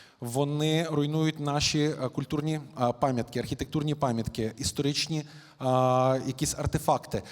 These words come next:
Вони спалюють українські книжки, які виносять з наших бібліотек. Вони руйнують наші, а, музеї,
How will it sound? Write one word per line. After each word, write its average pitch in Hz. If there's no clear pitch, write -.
Вони 151
спалюють 160
українські 147
книжки, 147
які 143
виносять 135
з 120
наших 131
бібліотек. 131
Вони 156
руйнують 165
наші, 156
а, 131
музеї, 131